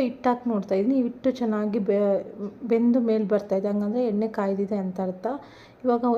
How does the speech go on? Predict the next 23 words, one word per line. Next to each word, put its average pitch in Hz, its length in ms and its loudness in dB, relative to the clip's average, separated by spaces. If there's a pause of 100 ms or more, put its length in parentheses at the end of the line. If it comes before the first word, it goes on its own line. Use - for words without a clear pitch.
ಲಟ್ಸಿಟ್ಟಿರೋ 226 640 0 (540)
ನಿಪ್ಪಟ್ಟನ್ನು 240 680 0
ನಾವು 208 140 -2 (120)
ಒಂದೊಂದನ್ನೇ 240 480 2 (100)
ತೆಗೆದು 214 320 0 (120)
ಎಣ್ಣೆಗೆ 220 280 0
ಹಾಕ್ಕೊಳ್ಳೋಣ. 190 420 -2 (640)
ನೋಡಿ, 233 180 2 (160)
ಒಂದೇ 240 280 4 (100)
ಸಲ 233 180 2 (220)
ಐ-, 208 100 0 (100)
ನಾಲ್ಕು 247 440 0
ನಿಪ್ಪಟ್ಟನ್ನ 220 480 0
ನಾನು 220 160 0
ಲಟ್ಟಿಸ್ಕೊಂಡಿದ್ದೀನಿ. 202 720 -2 (540)
ನಿಧಾನ, 214 340 2
ತೆಳ್ಳಗೆ 226 460 2 (200)
ನಿಧಾನಕ್ಕೆ. 247 720 2
ಇವಾಗ 220 200 2 (140)
ಸೈಡಿಂದ 226 400 2 (100)
ಯಾವಾಗಲೂ 208 320 0 (100)
ನಿಪ್ಪಟ್ಟು 220 360 -6
ಬಿಟ್ಟು 190 180 -4